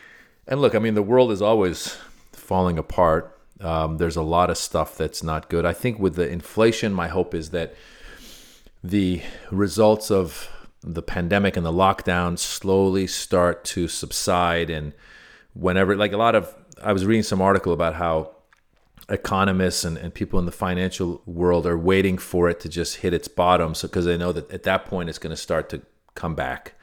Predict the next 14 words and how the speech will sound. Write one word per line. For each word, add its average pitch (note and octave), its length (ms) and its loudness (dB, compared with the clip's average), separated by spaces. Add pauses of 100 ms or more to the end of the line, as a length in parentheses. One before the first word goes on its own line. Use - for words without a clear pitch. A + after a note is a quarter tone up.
(540)
I C3 80 0
feel F#3 160 2
that's, C3+ 800 -2 (300)
believe A#2 220 2
it A#2 40 2
or A2+ 60 2
not, A2+ 200 2
that's, A2 200 2
like, G#2+ 140 0
the F#2+ 80 2
least A2 340 2
of A2+ 200 0
our A2+ 160 4
worries, A#2+ 640 -2